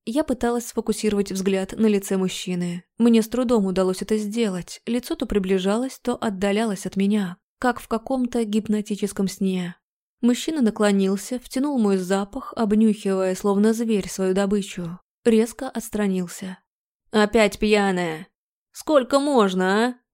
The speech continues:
Неужели у тебя очередной творческий кризис?"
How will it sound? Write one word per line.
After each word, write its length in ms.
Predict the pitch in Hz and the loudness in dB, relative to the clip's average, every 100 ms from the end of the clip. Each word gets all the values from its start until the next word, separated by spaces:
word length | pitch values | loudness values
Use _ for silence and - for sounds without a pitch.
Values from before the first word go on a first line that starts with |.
| _ _ - | _ _ 2
Неужели 560 | 226 233 233 330 349 | 4 4 4 2 2
у 80 | 285 | 2
тебя 320 | - 233 262 | 0 0 0
очередной 500 | 262 240 233 214 240 | 0 0 0 2 0
творческий 540 | 226 226 220 233 247 254 | 2 0 0 -4 -4 -2
кризис?" 680 | 254 220 180 - - - | 0 0 -2 -6 -8 -20